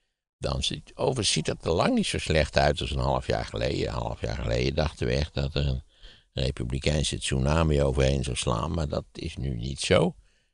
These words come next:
Nu wordt er rekening mee gehouden dat er een goede kans is dat de Senaat in handen van de Democraten blijft. Voor een niet onbelangrijk gedeelte omdat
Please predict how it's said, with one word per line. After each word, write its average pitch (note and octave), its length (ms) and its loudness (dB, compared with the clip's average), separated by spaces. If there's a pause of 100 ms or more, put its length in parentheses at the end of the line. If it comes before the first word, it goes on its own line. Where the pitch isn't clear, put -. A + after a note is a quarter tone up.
(100)
Nu D2 220 -2
wordt D2+ 300 -2
er B1+ 340 -2
rekening E2 600 4
mee D2 180 4
gehouden C2 440 2
dat C2 220 -2
er C2+ 80 -6
een B1+ 80 -4
goede C2+ 280 -6
kans G#1+ 340 -4
is A#1 140 -4
dat - 200 -4
de - 80 -10
Senaat - 760 -4
in B1+ 200 -4
handen B1+ 380 -4
van A#1 180 -4
de G1+ 120 -6
Democraten - 640 -4
blijft. - 380 -2 (500)
Voor G2+ 200 -4
een - 160 -4
niet F#2+ 180 0
onbelangrijk E2 600 0
gedeelte C#2 500 2
omdat C2 400 -2